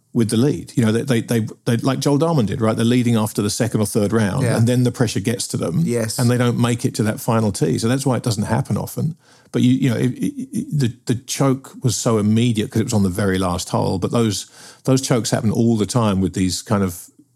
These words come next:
Speaker 1: guys you haven't heard of who are leading after the third round. You know, Richard Bland, right, was leading the U S Open. Um, you know, journeyman from the European Tour, won his first event after, you know,
Speaker 2: Yeah.
Speaker 1: twenty years on
Speaker 2: Yeah.
Speaker 1: tour in the English Open a couple of years ago.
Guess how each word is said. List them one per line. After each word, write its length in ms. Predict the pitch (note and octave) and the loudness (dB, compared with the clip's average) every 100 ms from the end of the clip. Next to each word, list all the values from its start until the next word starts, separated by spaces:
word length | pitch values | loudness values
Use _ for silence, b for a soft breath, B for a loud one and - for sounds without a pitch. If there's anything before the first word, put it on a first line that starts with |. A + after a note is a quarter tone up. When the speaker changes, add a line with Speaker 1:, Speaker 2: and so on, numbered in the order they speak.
| _ D#3 | _ -6
Speaker 1:
guys 240 | B2 A2+ | 0 0
you 60 | F#2+ | 0
haven't 160 | G2+ F#2+ | 0 0
heard 220 | A2+ G#2 | 0 2
of 100 | F#2 | 2
who 80 | F#2+ | 2
are 20 | |
leading 320 | G2 G#2+ G#2 | 4 4 2
after 200 | G2 F#2 | 0 -2
the 100 | F#2+ | -6
third 260 | - G2+ F#2 | -4 -2 0
round. 320 | A2 G#2 G#2 | 0 0 2
You 40 | |
know, 80 | A#2+ | 2
Richard 240 | A#2+ C3 - | 2 0 0
Bland, 340 | C3 A#2 F#2 | 0 0 -2
right, 140 | G2 A2 | -2 0
was 140 | G#2+ | 2
leading 320 | A2+ A2 G#2+ | 2 2 2
the 60 | G2+ | 2
U 120 | A2 | 0
S 100 | G#2+ | 0
Open. 380 | B2 A#2+ F2 A#2+ B B B B B B - | 0 -2 -6 -10 B B B B B B -2
Um, 480 | G#2 G2 G2 F#2 - _ _ | 2 2 2 -2 -4 _ _
you 100 | - | -2
know, 60 | A2 | 0
journeyman 460 | F#2+ A#2 A2 G#2+ G#2 | 2 2 4 2 2
from 160 | A2 | 2
the 80 | G#2 | 2
European 320 | G2+ G2 G2+ | 2 2 0
Tour, 240 | F#2 G2+ G2 | 2 2 2
won 140 | G#2 | 2
his 140 | G2+ - | 0 0
first 340 | A#2+ A2 - | 0 0 0
event 220 | G2+ G2+ | 0 0
after, 300 | - - - F2+ - - | -2 -4 -2 -4 -6 -4
you 80 | B2 | -4
know, 60 | G2 | -2
Speaker 2:
Yeah. 140 | B2+ | 0
Speaker 1:
twenty 160 | B2+ G#2+ | 2 2
years 300 | G#2 G2+ G2+ | 2 2 0
on 100 | G2 | 0
Speaker 2:
Yeah. 100 | A#2+ | 2
Speaker 1:
tour 360 | A2+ F#2+ F2 - | 2 2 -2 -2
in 100 | A2 | -2
the 100 | G2 C#3+ | -2 -4
English 260 | - A2+ A2 | -2 -2 2
Open 340 | A#2+ A#2+ F#2+ | 0 0 -2
a 60 | F2+ | -2
couple 220 | G2+ G#2 | -4 0
of 60 | G#2+ | 2
years 180 | C3 A#2 | 2 0
ago. 380 | G2+ - D3 | -2 -2 -4